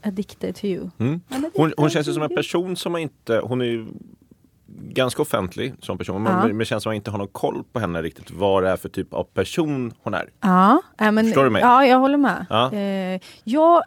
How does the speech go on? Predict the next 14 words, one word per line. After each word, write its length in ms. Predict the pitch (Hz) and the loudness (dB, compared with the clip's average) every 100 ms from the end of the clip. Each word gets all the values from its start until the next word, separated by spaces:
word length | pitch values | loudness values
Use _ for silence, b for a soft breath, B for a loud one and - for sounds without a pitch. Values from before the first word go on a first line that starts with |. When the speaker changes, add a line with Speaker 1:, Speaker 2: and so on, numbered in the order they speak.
| _ 403 | _ -16
Speaker 1:
frågade 480 | - 320 285 285 294 | -2 0 2 0 0
ju 80 | |
runt 340 | 311 392 262 208 | 2 2 2 -2
lite 180 | 185 196 | -6 -4
mina 260 | 180 180 | -4 -6
kompisar 600 | - 254 240 - 196 - | -6 -4 -6 -6 -10 -10
så 80 | 190 | -10
här, 200 | - - | -10 -10
innan 360 | - 185 175 175 | -10 -8 -6 -8
den 100 | 170 | -8
här 100 | 151 | -8
intervjun 280 | - - - | -8 -10 -10
och 60 | 185 | -4
frågade, 580 | 185 165 170 170 165 | -4 -4 -4 -4 -4